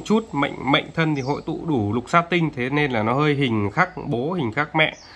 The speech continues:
thậm chí là khắc phu một chút. Nói khắc phu thì nó không đúng, nhưng nói cái, có cái gì đó người ta lại gọi là lỡ duyên thì hợp lý hơn anh chị nha. Với cái cung Phu này,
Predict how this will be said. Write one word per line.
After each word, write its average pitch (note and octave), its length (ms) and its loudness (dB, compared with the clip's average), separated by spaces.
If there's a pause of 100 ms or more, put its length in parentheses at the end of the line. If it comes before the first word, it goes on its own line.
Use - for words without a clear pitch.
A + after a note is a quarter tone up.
(240)
thậm - 200 0
chí C#3+ 240 -2
là D#3 100 0
khắc F#3 260 -2
phu D#3 640 2
một B2 180 2
chút. A3 220 0 (520)
Nói B2 160 4
khắc G#3 180 -2
phu G3 220 4
thì B2+ 100 2
nó A#2+ 100 4
không E3 200 2
đúng, D#3 240 6
nhưng D#3+ 180 4
nói C3 240 6
cái, D3+ 260 -2
có C3 180 2
cái D#3+ 80 0
gì D#3+ 160 2
đó A2 160 4
người C#3 140 2
ta B2+ 140 2
lại G#2 180 0 (280)
gọi A2+ 200 0
là G2 260 0
lỡ C3 340 2
duyên G#3 320 6
thì A#2 100 -2
hợp G#2+ 240 2
lý B2 160 0
hơn E3+ 200 6
anh D3 160 2
chị - 80 -6
nha. C#3 180 2
Với B2 200 -2
cái C#3+ 100 -4
cung D3+ 180 0
Phu C#3+ 200 2
này, A2+ 180 4